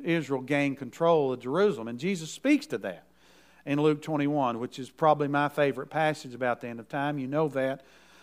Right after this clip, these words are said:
about how that when you see this happen, when Jerusalem is no longer controlled by the Gentiles, Jesus said, "Know that this generation will not pass." So I believe, everybody say the preacher believes,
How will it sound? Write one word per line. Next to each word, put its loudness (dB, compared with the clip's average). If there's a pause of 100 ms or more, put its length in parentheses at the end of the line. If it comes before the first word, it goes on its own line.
(140)
about 4
how 4
that -6
when -4
you 0
see -2
this 0
happen, 0
when -6
Jerusalem 0
is -6
no 4
longer 4
controlled -2
by 2
the -4 (400)
Gentiles, 4
Jesus -8
said, -4
"Know -2
that -6
this -6
generation -4
will -12
not -10
pass." -16 (600)
So 0
I 10
believe, 6
everybody 0
say 2
the -2
preacher -2
believes, -4